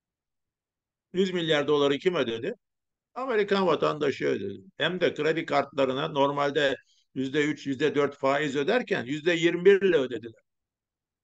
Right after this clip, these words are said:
Affetmez. Ama hikaye devam ediyor. İnanın. Hangi hikayeye inarsan-, inanırsanız inanın. <clears throat>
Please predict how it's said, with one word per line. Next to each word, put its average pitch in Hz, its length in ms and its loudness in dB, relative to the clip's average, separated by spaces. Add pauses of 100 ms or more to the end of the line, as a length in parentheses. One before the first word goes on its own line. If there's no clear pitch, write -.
(1400)
Affetmez. 127 760 -4 (1200)
Ama 233 360 -2 (1400)
hikaye 185 420 4
devam 175 340 8
ediyor. 110 340 -4 (840)
İnanın. 180 440 -2 (800)
Hangi 175 340 0
hikayeye 131 420 4
inarsan-, 120 400 -4
inanırsanız 127 760 -4
inanın. 143 320 -6 (2000)
<clears throat> 202 400 -4